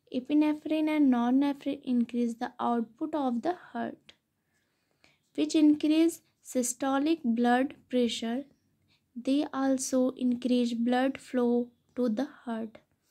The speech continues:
liver, skeleton muscles, adipose tissue। अब यहाँ पे देखिए इंपॉर्टेंट पॉइंट्स है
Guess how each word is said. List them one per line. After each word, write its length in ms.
liver, 560
skeleton 680
muscles, 560
adipose 640
tissue। 340
अब 100
यहाँ 240
पे 120
देखिए 460
इंपॉर्टेंट 720
पॉइंट्स 500
है 240